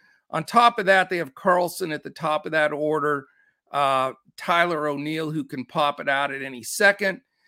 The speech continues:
Um, on down the line, you know, Edman, DeJong, who's a home run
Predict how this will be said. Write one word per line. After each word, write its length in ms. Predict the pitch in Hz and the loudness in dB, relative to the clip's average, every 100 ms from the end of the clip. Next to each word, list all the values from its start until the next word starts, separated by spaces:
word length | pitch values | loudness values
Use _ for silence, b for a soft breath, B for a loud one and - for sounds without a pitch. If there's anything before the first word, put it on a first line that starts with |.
| _ _ - | _ _ -8
Um, 480 | 139 131 131 135 - 185 | -4 -2 -4 -8 -6 2
on 200 | 233 208 | 2 6
down 280 | 196 185 | 4 4
the 80 | 147 | 0
line, 480 | 120 123 131 131 110 | -4 -4 -4 -6 -12
you 120 | - | -8
know, 200 | 143 139 - | -6 -6 -2
Edman, 480 | 165 175 131 123 120 | 0 0 -2 -10 -10
DeJong, 680 | 147 120 127 156 165 131 117 | -10 -8 -2 2 2 0 -4
who's 180 | 135 117 | -10 -8
a 140 | 117 | -6
home 240 | 151 147 135 | -4 -4 -2
run 320 | 135 131 | -4 -6